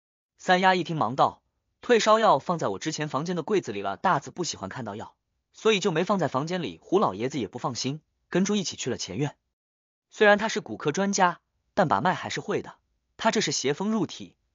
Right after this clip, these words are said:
所以才会病倒。谭月也不懂，准备给田勺喂退烧药。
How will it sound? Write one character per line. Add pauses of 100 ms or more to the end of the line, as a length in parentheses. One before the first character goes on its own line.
(100)
所
以
才
会
病
倒。
谭
月
也
不
懂， (240)
准
备
给 (400)
田
勺
喂
退
烧
药。